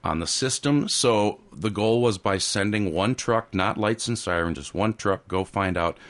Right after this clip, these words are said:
We can code those now, and we've been doing that since the first of the year. Oh, this was a, uh, they're not maintaining their system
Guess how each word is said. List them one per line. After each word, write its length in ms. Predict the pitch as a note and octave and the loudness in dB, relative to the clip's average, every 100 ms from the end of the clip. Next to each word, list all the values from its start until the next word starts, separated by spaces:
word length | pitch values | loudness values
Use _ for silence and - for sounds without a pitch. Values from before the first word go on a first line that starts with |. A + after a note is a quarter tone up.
| - - | -20 -4
We 140 | A2+ | -2
can 200 | C3+ A#2+ | 2 0
code 640 | - - - C#3 E3 E3 A#2 | -2 -12 -6 -2 0 0 -2
those 340 | D2+ C2+ - | -4 -4 -4
now, 240 | F2 D2+ C#2 | -2 -2 -2
and 80 | |
we've 120 | E2+ E2 | -4 -2
been 140 | F2+ | -2
doing 240 | F#2 G#2+ | 0 2
that 180 | G2 F#2+ | 2 0
since 200 | - F#2+ | -2 -4
the 100 | - | -6
first 320 | - G#2 - | -4 -4 -2
of 60 | F2 | -8
the 100 | F2 | -6
year. 320 | F#2 B2 D#2+ _ _ - - - - - | -2 -2 -2 _ _ -20 -20 -20 -20 -6
Oh, 160 | - B2+ | 0 2
this 260 | F#2+ C3+ - | 2 0 2
was 240 | C3 A2+ | 0 4
a, 260 | F#2+ F2 - _ - - _ G2+ | 2 2 -4 _ -20 -20 _ -2
uh, 260 | E2+ D#2 - _ _ - | 0 0 -4 _ _ -14
they're 240 | F#2+ G#2+ | -2 0
not 220 | G2+ G#2+ | 0 0
maintaining 600 | A#2 G#2 F#2 G2 G2 F#2+ | 0 0 -2 -2 0 -2
their 120 | D#2 | -2
system 520 | D2+ - G#2 - - | -6 -6 -8 -10 -16